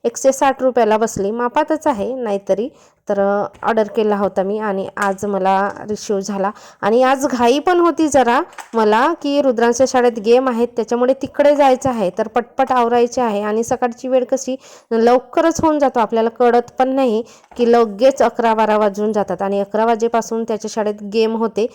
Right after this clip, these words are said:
तर ही बघा अशा पद्धतीची आहे घड्याळ. तुम्हाला कशी वाटली नक्की कमेंट करून सांगा.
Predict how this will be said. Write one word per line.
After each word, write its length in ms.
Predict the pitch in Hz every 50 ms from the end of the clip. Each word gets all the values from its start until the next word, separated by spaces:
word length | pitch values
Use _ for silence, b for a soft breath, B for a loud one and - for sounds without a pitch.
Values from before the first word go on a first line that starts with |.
| B B B B _ 214
तर 60 | 196
ही 160 | 185 208 208
बघा 260 | 185 196 180 185 185 - -
अशा 220 | 202 - - 214
पद्धतीची 520 | 202 202 196 196 190 185 196 190 190 - 202
आहे 160 | 190 190 180
घड्याळ. 240 | 185 180 180 180 175 -
तुम्हाला 240 | 202 196 208 233 294
कशी 240 | 294 339 320 - 320
वाटली 300 | 311 294 294 269 247 240
नक्की 280 | 233 214 - - 214
कमेंट 320 | 208 - 226 220 233 240 233
करून 300 | - 254 240 247 254 262
सांगा. 380 | - - 269 240 208 208 214